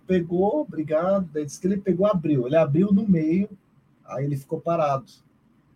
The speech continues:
Aí ele falou, "Tá tudo bem?" Aí o cara tirou o óculos, tava chorando. Aí o policial falou assim, "Olha, é, o meu vizinho matou meu cachorro.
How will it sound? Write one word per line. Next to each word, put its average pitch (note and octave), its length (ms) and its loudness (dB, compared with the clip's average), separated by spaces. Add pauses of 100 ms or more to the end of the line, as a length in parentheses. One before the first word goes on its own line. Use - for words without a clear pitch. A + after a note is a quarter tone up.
(380)
Aí - 100 -10
ele C3+ 60 -6
falou, G3 200 -2
"Tá G#3 100 -2
tudo F#3 260 -2
bem?" D#3 400 -2
Aí C#3 60 -2
o C3+ 80 -2
cara C#3+ 220 0
tirou D#3 260 -6
o C#3+ 60 -2
óculos, C3+ 280 -4
tava C#3 200 -4
chorando. A#2+ 520 -4 (680)
Aí B2+ 120 -4
o C3 60 -4
policial C#3+ 420 0
falou C#3+ 280 0
assim, C3+ 180 -4
"Olha, D3 340 2 (960)
é, B2+ 640 0
o C3 200 -4 (120)
meu D3+ 180 -2
vizinho C#3 480 -2
matou C#3 520 -4
meu C3+ 140 -2
cachorro. A#2 680 -10